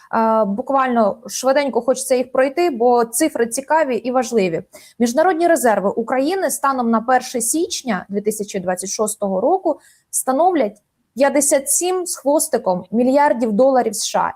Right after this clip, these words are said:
І це найвищий показник за всю історію незалежної України. Що ми мусимо розуміти за цією цифрою? Це завдяки допомозі наших партнерів, чи як нам вдалося досягти такої суми, таких запасів?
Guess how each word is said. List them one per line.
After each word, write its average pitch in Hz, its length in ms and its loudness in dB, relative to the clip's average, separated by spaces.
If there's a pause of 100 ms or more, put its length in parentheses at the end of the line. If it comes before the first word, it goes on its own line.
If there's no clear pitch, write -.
І 247 60 -4
це 311 240 0
найвищий 311 680 0
показник 240 600 -2
за 220 140 0
всю 311 280 -2
історію 285 460 2
незалежної 226 600 -2
України. 220 520 -4 (280)
Що - 160 -2
ми 359 100 0
мусимо 311 380 -2
розуміти 311 440 -2
за 277 120 2
цією 247 280 -2
цифрою? 208 440 -2
Це 269 320 2
завдяки 277 380 0
допомозі 262 720 2 (340)
наших 285 360 -2
партнерів, 302 580 2 (100)
чи - 160 -2
як 277 280 2
нам 247 120 -2
вдалося 226 400 2
досягти 226 500 0
такої 226 560 0
суми, 247 460 -2
таких 214 400 -4
запасів? - 560 -6